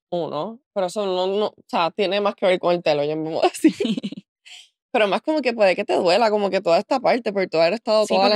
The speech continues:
Speaker 2: porque estás
Speaker 1: noche con
Speaker 2: literal
Speaker 1: esto ahí, y pues, eso, that's not healthy,
Speaker 2: Ok.
Speaker 1: right? Um,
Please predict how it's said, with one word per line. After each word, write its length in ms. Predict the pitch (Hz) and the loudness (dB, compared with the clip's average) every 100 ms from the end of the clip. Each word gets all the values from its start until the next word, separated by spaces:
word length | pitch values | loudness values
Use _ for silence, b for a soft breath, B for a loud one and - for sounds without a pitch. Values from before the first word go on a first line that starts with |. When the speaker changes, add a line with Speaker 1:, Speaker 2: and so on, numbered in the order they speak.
| 196 | 2
Speaker 2:
porque 40 | |
estás 180 | 196 202 | 2 2
Speaker 1:
noche 100 | 233 | 0
con 80 | 226 | 2
Speaker 2:
literal 140 | 202 | 2
Speaker 1:
esto 180 | 208 - | 2 -2
ahí, 460 | 202 185 190 202 202 | 0 0 0 -2 -4
y 120 | - 180 | -6 -8
pues, 200 | - - | -8 -8
eso, 220 | 311 254 233 202 | -8 -10 -14 -10
that's 200 | 196 254 | -10 -4
not 200 | 254 208 | -4 0
healthy, 400 | 170 165 107 185 | -2 -2 -8 -10
Speaker 2:
Ok. 80 | 180 165 | -10 -6
Speaker 1:
right? 380 | 175 160 190 - - _ _ _ _ _ - | -2 -2 -2 -6 -12 _ _ _ _ _ -4
Um, 640 | 202 196 180 175 165 160 | 0 2 2 0 -4 -4